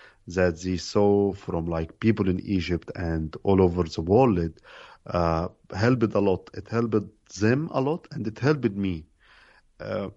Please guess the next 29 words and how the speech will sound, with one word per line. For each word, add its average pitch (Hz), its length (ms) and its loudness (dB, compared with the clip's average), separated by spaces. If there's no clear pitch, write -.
it 113 180 -4
really 165 220 6
make 123 240 0
a 107 40 2
difference. 92 540 -4
You 107 80 -4
see, 147 280 2
like, 117 260 2
the 101 300 -2
aim 175 200 2
of 110 140 -6
the 101 120 0
prison 98 640 -2
is 92 500 -6
to 107 200 -2
isolate 107 760 2
you 90 180 -2
from 92 280 -2
the 90 140 -2
world, 85 360 -2
to 117 140 6
make 151 280 4
you 113 120 0
think 107 500 -2
that 95 280 -2
nobody 110 560 0
care 104 180 -2
about 101 400 -2
you, 110 260 -4